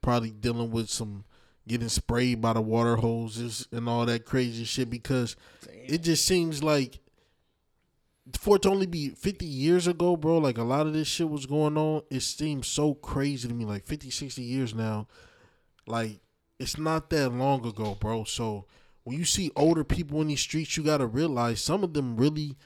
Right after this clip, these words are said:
Speaker 1: came from them times when the N-word was more malicious than it is g-, bro-ish. You feel me?
Speaker 2: Yeah, yeah.
Speaker 1: That, that time,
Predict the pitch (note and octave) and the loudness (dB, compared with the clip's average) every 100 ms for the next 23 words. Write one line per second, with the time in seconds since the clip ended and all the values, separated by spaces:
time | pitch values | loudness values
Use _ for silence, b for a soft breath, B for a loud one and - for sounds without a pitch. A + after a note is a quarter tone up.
0 | _ _ _ _ _ _ - D#3+ D#3 C#3 | _ _ _ _ _ _ 2 4 4 0
1 | A#2+ C#3 C#3+ B2+ G#2+ G2+ G2+ _ _ _ | -4 2 4 4 2 -4 -16 _ _ _
2 | G2+ B2+ B2+ - C#3+ C#3+ B2+ A2+ G#2+ A2+ | -4 -2 0 -2 0 2 2 0 -2 -2
3 | A2 G2+ F#2+ _ _ _ _ _ A2+ C3 | -2 -6 -14 _ _ _ _ _ -8 -4
4 | C#3+ D3+ C3 A#2+ A#2 A2+ G#2 A2+ A#2+ - | 0 2 6 6 6 4 0 -2 -2 -4
5 | A2 _ _ _ A#2+ A2+ C#3+ C#3 B2+ A#2+ | -20 _ _ _ -10 4 6 6 4 2
6 | B2+ D3+ - B2+ A2 B2+ B2 B2 A#2+ B2 | 4 4 2 -2 -2 -2 -2 -2 -2 -2
7 | A#2+ - - A2+ A2 - b b b - | -2 -6 -12 -20 -20 -20 b b b -16
8 | A2+ C#3+ D3 A#2+ G2+ - - - - A#2+ | 4 6 8 6 2 -4 -8 -20 -8 -6
9 | - D3 C#3 C3 - _ C3 B2 - _ | 0 0 0 -4 -10 _ -8 -8 -10 _
10 | B2 A2+ A2 - - C#3+ E3+ - - A#2+ | -8 -6 -6 -8 -4 -2 0 -2 -4 0
11 | C3+ D#3+ - D#3 D3 C3+ | 0 0 0 2 4 2